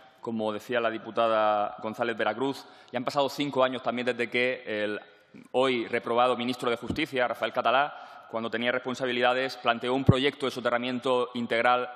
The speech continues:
de, del ave a su paso por la ciudad de Murcia. Un proyecto que nadie ha visto y un proyecto que de nuevo se ha visto desbaratado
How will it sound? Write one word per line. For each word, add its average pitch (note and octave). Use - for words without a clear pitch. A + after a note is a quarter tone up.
de, G#2+
del A#2+
ave A2+
a A#2
su A2+
paso B2+
por A2+
la A2+
ciudad A#2
de A2+
Murcia. A#2+
Un D#3
proyecto C3+
que A2+
nadie B2
ha A#2+
visto E3+
y C#3
un D3
proyecto C#3
que B2+
de A#2
nuevo C3
se C3
ha -
visto C3+
desbaratado B2+